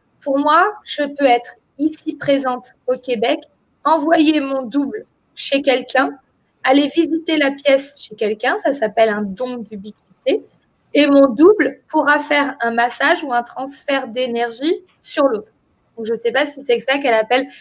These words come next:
création du double éthérique. En lien avec l'ascension. Pour moi, c'est du charabia, ça. Je suis désolée. Je comprends pas. L'ascension, pour moi, euh, ascensionner, c'est vers les cieux.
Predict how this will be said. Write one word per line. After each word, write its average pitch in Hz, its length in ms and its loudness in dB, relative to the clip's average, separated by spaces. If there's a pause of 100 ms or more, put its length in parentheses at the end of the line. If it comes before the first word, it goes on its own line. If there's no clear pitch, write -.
création 247 420 0
du 277 180 -4
double 254 260 -6
éthérique. 247 400 -6 (580)
En 285 140 4
lien 311 260 4
avec 302 260 6
l'ascension. 285 640 0 (840)
Pour - 140 -10
moi, 320 140 4
c'est 320 200 -2
du 269 140 0
charabia, 262 640 0
ça. - 260 -8
Je 214 80 -12
suis - 160 -14
désolée. 226 500 -4 (460)
Je - 200 -8
comprends 233 460 -4
pas. - 200 -12 (1500)
L'ascension, 294 480 2 (260)
pour 294 120 -8
moi, 311 360 4
euh, 285 160 0
ascensionner, 330 800 0
c'est 294 200 -4
vers 269 200 2
les 277 140 4
cieux. 294 340 -4